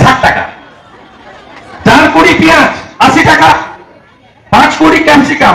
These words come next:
একশো টাকা। ছয় কুড়ি বিনস, একশো কুড়ি টাকা। সাত কুড়ি রসুন, একশো কুড়ি টাকা।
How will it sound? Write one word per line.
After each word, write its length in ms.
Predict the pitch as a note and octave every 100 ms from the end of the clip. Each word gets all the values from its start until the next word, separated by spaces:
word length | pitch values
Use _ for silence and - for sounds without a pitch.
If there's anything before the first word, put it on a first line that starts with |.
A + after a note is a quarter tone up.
| -
একশো 160 | - -
টাকা। 180 | D4+ - - - - - _ _ _ _
ছয় 240 | - C#4 D4+
কুড়ি 160 | D#4+ D4+
বিনস, 300 | - E4 - - - - _ _ _ _
একশো 240 | E3 - -
কুড়ি 160 | C4 D4 -
টাকা। 200 | - - - - - - _ -
সাত 180 | A#3+ C#4+
কুড়ি 160 | D4 D4
রসুন, 380 | C4+ C4+ C4+ E3 - - E3+
একশো 180 | - B3 -
কুড়ি 140 | C4+ D4 -
টাকা। 180 | -